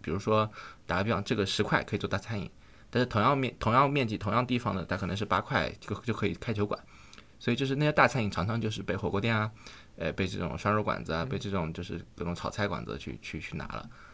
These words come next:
Speaker 1: 然后我们其实是选择做那些，我先拿地会优先拿，拿铺子会优先拿那些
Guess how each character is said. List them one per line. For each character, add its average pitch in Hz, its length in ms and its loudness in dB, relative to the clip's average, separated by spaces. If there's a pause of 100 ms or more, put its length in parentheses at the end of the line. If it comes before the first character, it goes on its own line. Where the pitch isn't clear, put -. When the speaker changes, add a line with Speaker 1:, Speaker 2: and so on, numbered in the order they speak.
(120)
Speaker 1:
然 92 100 -2
后 113 60 4
我 104 60 2
们 85 100 0
其 90 60 -4
实 104 100 0
是 123 100 -2
选 71 280 0
择 80 200 -2
做 123 200 0
那 104 100 -2
些， 104 180 -4 (260)
我 92 60 -4
先 127 160 0
拿 101 140 2
地 120 140 2
会 107 180 2
优 110 140 4
先 110 260 0
拿， 90 220 -2
拿 95 180 -2
铺 - 140 -4
子 98 100 -2
会 104 120 -2
优 104 80 0
先 104 160 -2
拿 71 120 0
那 90 140 -4
些 95 240 -2